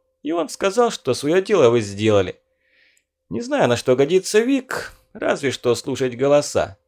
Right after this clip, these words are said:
но он все равно долго не протянет. Что до меня,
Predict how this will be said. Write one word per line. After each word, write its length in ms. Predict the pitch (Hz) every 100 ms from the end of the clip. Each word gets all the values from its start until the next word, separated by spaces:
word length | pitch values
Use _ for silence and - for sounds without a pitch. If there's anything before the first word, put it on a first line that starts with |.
| _ _
но 220 | - 151
он 180 | 135 -
все 200 | - -
равно 240 | 117 120 120
долго 320 | 107 113 110
не 140 | 110
протянет. 680 | 107 117 - 110 95 90 - _ _ _ _
Что 260 | - - 294
до 140 | 202
меня, 480 | 190 220 254 208